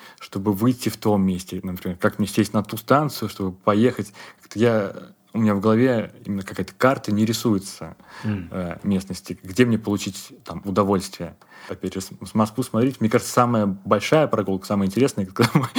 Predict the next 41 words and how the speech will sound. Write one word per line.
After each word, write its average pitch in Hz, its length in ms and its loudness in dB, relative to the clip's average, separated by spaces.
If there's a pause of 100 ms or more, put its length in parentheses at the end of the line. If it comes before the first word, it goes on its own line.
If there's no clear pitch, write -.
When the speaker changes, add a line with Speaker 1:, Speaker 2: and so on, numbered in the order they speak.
(200)
Speaker 1:
мы 135 100 2
с 131 100 2
тобой, 123 360 0
с - 60 -10
Кариной, 110 400 2
с - 140 -10
Юлей, 117 220 2
с 92 140 -4
Егором 113 560 2
гуляли, 104 440 2 (520)
э, 98 180 0 (120)
в 123 120 -2
том 113 160 2
же 110 80 -2
самом 110 260 2
восемнадцатом 107 540 0
году 110 300 0
по 110 200 0
городу. 92 460 -2 (400)
И - 40 -20
потом 104 260 -2
мы 95 80 4
даже 90 180 -4
с - 100 -16 (600)
вам 92 240 -2
сказали 92 300 -4
"пока-пока", 107 760 -2 (180)
и - 40 -18
сами 110 240 2
куда-то 95 280 -2
еще 92 160 -8
пошли, - 340 -14
там, 80 140 -14
на 87 80 -12
Патриарший 143 580 0
пруд 98 220 -6
и 92 40 -4
где-то 92 240 -8
еще. 113 140 0
Мне 110 140 4
понравилось. 98 520 0